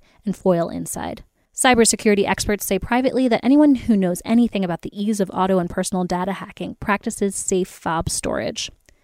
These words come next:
Clifford Newman is the director of the University of Southern California Center for Computer Systems Security in Los Angeles. He pointed to the millions of consumers who now carry their credit cards in a protective pocket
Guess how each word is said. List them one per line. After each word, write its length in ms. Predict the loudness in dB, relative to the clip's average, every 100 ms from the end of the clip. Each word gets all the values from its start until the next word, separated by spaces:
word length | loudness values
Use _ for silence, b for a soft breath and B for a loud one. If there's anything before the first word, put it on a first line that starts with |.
| _ _ _ _ _ _
Clifford 360 | -2 0 0 2
Newman 280 | 2 2 0
is 120 | -2
the 80 | -2
director 340 | -2 -2 -2
of 120 | -2
the 60 | -2
University 480 | -2 0 -2 -2 -2
of 120 | -2
Southern 360 | -2 0 0
California 640 | -2 -4 -4 -2 -2 0 -2
Center 340 | -2 0 0
for 160 | 0 -6
Computer 460 | -4 -2 0 0
Systems 440 | 0 -4 -4 -4 -4
Security 640 | -6 0 4 4 4 -2
in 160 | -2 -2
Los 200 | -4 -2
Angeles. 540 | -2 -2 -4 -8 -10 -14 b b b b b
He 140 | -4
pointed 260 | 2 4 4
to 60 | 2
the 80 | -2
millions 440 | 2 2 2 0
of 80 | -2
consumers 540 | -4 -2 0 0 -2
who 120 | 0
now 220 | 2 2 0
carry 400 | -2 0 2 2
their 120 | 0
credit 260 | 0 -2
cards 280 | -2 -4 -4
in 80 | -4
a 40 | -4
protective 500 | -6 -6 -4 -4 -4
pocket 480 | -2 -2 -2 -6